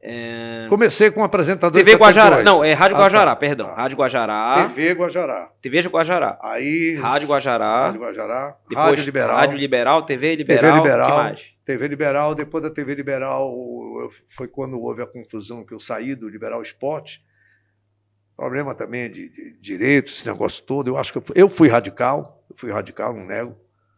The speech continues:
Speaker 2: Muito destemperado, não culpo ninguém, me responsabilizo, foi uma atitude que o preço você tem que pagar. Eu entendi que eu tava defendendo colegas, companheiros de profissão, porque se eu ficasse lá, iam três demitidos. Eu disse, "Eu não vou, então eu saio."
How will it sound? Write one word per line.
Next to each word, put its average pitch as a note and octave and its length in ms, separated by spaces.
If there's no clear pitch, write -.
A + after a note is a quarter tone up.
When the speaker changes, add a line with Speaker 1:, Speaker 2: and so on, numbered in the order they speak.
Speaker 2:
Muito D#3 300
destemperado, C3+ 840
não B2+ 160
culpo D3 300
ninguém, C3 540
me G#2 120
responsabilizo, B2 880
foi G#2+ 120
uma A2 60
atitude - 340
que - 100
o - 40
preço B2+ 280
você B2+ 120
tem B2+ 140
que C3 100
pagar. D3 560
Eu B2 140
entendi C#3+ 340
que E3 80
eu E3+ 60
tava D#3+ 200
defendendo E3+ 480
colegas, C#3 540
companheiros C#3 480
de C3+ 80
profissão, C3 680
porque - 240
se - 180
eu F3 80
ficasse C#3 520
lá, D#3+ 300
iam D#3+ 160
três D#3+ 340
demitidos. D3 480
Eu F#2+ 60
disse, - 120
"Eu C#3+ 40
não G#3 140
vou, C#3+ 180
então C#3 200
eu - 60
saio." A#2+ 360